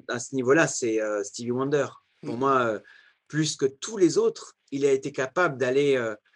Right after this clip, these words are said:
Speaker 2: De la
Speaker 1: piocher
Speaker 2: période
Speaker 1: dans
Speaker 2: Motown jusqu'à
Speaker 1: tous
Speaker 2: aujourd'hui.
Speaker 1: les grooves, que ce soit du reggae, que ce soit
Speaker 2: <laughs> C'est
Speaker 1: et,
Speaker 2: ça.
Speaker 1: et, et il s'en sort, et ça reste Stevie Wonder, c'est, pff, c'est hallucinant.
Speaker 2: C'est ça,
Speaker 1: C'est
Speaker 2: il est toujours là. <laughs>
Speaker 1: Et,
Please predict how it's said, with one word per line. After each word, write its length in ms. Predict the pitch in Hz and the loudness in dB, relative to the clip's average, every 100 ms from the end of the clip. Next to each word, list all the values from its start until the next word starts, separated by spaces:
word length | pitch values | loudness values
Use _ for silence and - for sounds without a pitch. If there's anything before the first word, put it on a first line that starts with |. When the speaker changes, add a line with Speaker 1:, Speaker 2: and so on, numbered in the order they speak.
| _ _ | _ _
Speaker 2:
De 40 | |
la 40 | 185 | 2
Speaker 1:
piocher 260 | 170 131 | 2 4
Speaker 2:
période 180 | 165 147 | 2 2
Speaker 1:
dans 60 | 147 | 0
Speaker 2:
Motown 360 | 151 151 156 156 | -2 -2 -4 -2
jusqu'à 140 | 143 | -2
Speaker 1:
tous 100 | 139 | -2
Speaker 2:
aujourd'hui. 260 | 131 220 160 | -6 -12 -12
Speaker 1:
les 320 | - 302 - _ - - 370 | -12 -14 -16 _ -18 2 2
grooves, 300 | 294 285 156 392 - 370 349 330 | 6 6 6 0 0 -2 -2 -6
que 80 | 240 - | -8 -10
ce 160 | - | -10
soit 200 | 156 180 | 0 2
du 120 | 151 147 | 2 -2
reggae, 760 | - 147 226 220 190 247 226 | -2 2 4 4 -2 0 0
que 80 | - | 0
ce 100 | 175 | -4
soit 220 | 151 165 160 | 0 -2 -2
Speaker 2:
<laughs> 400 | 302 - 196 - | -14 -16 -18 8
C'est 0 | |
Speaker 1:
et, 180 | 185 - | 10 10
Speaker 2:
ça. 180 | 160 - - | 0 -6 10
Speaker 1:
et, 360 | 208 220 - _ | 10 10 6 _
et 280 | 196 226 185 | 6 6 2
il 60 | 143 | 0
s'en 220 | 165 165 | -2 -4
sort, 480 | - - 254 214 156 | -4 4 4 4 2
et 100 | 160 | 0
ça 200 | 156 175 | 0 2
reste 340 | 190 208 - - | 2 2 0 -4
Stevie 220 | 165 160 | 0 2
Wonder, 340 | 156 170 165 123 | 4 4 4 0
c'est, 180 | - 101 | -8 -12
pff, 380 | _ - - | _ -16 -12
c'est 100 | - 123 | -6 -6
hallucinant. 480 | 113 - 143 117 - | -4 -6 -6 -6 -12
Speaker 2:
C'est 140 | _ 156 | _ -10
ça, 180 | 160 | -8
Speaker 1:
C'est 120 | 120 131 | -6 -4
Speaker 2:
il 100 | 139 | -6
est 100 | 135 | -6
toujours 280 | 180 160 | -4 -4
là. 340 | 147 139 151 120 - - _ | -4 -4 -8 -12 -18 -20 _
<laughs> 500 | 381 392 - 359 - | 2 2 0 -2 2
Speaker 1:
Et, 220 | 143 147 | 2 2